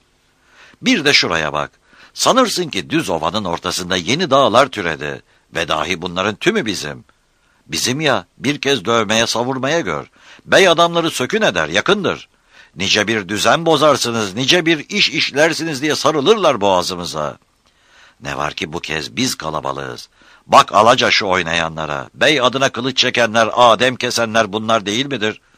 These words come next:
Bunlardır. Öyleyse bey nereden bulacak Adem'i de bizim tümümüzü ürkütecek serçe kuşu örneği?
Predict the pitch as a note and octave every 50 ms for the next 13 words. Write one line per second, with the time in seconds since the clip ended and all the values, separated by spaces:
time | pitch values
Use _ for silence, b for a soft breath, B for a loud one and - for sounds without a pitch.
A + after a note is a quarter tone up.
0 | b b b _ - D#2 F#2+ F#2+ A2+ D3+ F#3 G3+ D3+ A#2 E2 - B B B B
1 | B B B B B B - E2+ F2 E2+ F2+ G2 - - F#2+ E2+ F2+ F#2+ F#2 D#2+
2 | D#2+ G2 B2 C#3+ F3 F3+ F3+ E3+ D#3+ D#3+ D3+ C3+ C#3 C#3 B2+ - B2+ B2 A2+ G#2
3 | G#2+ A2+ A2+ A#2 A2 G#2+ G2 A2 A#2 C3 D#3 C#3 A#2 - F3 A3+ G#3+ F#3 E3 C3+
4 | C3+ D#3+ D3+ C3+ B2 - C3+ B2 B2 A2 C3 C3 B2+ - - C3+ C3 A2 - -
5 | B2 - B2 A#2+ - A#2+ A#2+ A2 G#2 G2+ G#2+ G#2 G2+ G2 G#2 G2+